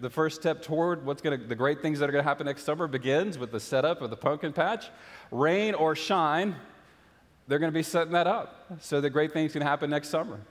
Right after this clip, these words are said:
So it's just amazing to me. Now, you think about larger projects like that or on a, a more individual basis in your own life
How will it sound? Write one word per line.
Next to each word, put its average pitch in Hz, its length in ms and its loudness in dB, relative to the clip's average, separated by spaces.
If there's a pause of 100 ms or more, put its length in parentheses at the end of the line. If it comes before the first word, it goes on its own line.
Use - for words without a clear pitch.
(600)
So 156 420 0 (300)
it's 185 300 0
just 202 180 0
amazing 180 500 2
to 147 60 2
me. 113 240 0
Now, 170 260 0 (760)
you 165 140 0
think 180 180 2
about 151 200 2
larger 156 380 4
projects 156 540 0
like 151 260 2
that 165 280 2 (420)
or 160 320 4
on 143 160 2
a, 127 220 2
a 135 60 0
more 160 280 2
individual 156 460 2
basis 147 520 0
in 135 80 0
your 143 180 2
own 214 180 0
life 107 400 -4